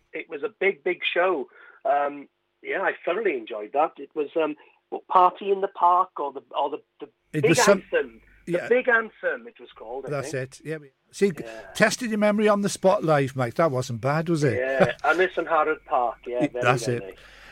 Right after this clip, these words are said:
Speaker 1: nice.
Speaker 2: Um, so, before we talk about the single, um, and, and of course how covid has affected you personally as a family, uh,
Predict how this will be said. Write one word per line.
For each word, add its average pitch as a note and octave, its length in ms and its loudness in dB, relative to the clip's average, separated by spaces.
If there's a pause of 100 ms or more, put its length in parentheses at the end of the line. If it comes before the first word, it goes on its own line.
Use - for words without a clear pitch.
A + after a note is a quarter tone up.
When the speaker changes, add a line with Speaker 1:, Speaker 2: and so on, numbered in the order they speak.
Speaker 1:
nice. A#3 140 8
Speaker 2:
Um, D4 180 -4
so, - 320 2 (400)
before B3+ 300 0
we C#4+ 80 2
talk A3+ 180 2
about E3+ 220 -4
the - 40 -10
single, D#3+ 540 0 (220)
um, D#3+ 480 2
and, D#3 240 -6
and D#3 120 -2
of D3+ 60 -4
course E3 260 0 (120)
how D#3+ 380 0 (420)
covid E3 260 2
has D3 140 -4
affected D3 400 -4
you D#3+ 100 0
personally E3 480 0
as C3 120 -2
a B2+ 40 -2
family, B2+ 500 -2 (440)
uh, G#3 180 4